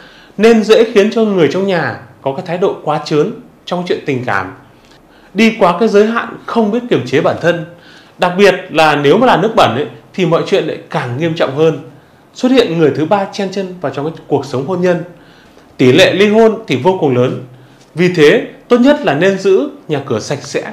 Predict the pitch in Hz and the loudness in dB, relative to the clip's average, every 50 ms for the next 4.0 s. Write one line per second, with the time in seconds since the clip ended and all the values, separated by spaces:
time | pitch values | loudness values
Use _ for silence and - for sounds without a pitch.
0 | - - - 208 190 170 - 151 135 160 202 - - - - - - _ - - | -16 -10 -6 -4 -4 -4 -4 -6 -6 -6 -10 -14 -16 -20 -20 -20 -20 _ -4 0
1 | 226 220 214 208 214 175 123 139 147 165 202 240 240 - - - - _ - - | 2 2 2 2 0 -2 -2 -4 -2 0 0 0 -2 -4 -14 -20 -20 _ -6 -4
2 | 208 196 175 - - 143 123 120 120 123 123 - - - - - - - - - | -2 -2 -2 -4 -2 -4 -4 -2 -2 -2 -2 -4 -6 -12 -16 -20 -20 -20 -20 -20
3 | - _ _ - 143 185 233 240 - - - 147 175 180 208 233 220 233 247 | -20 _ _ 0 0 2 2 2 2 2 0 -2 -2 0 0 0 2 2 2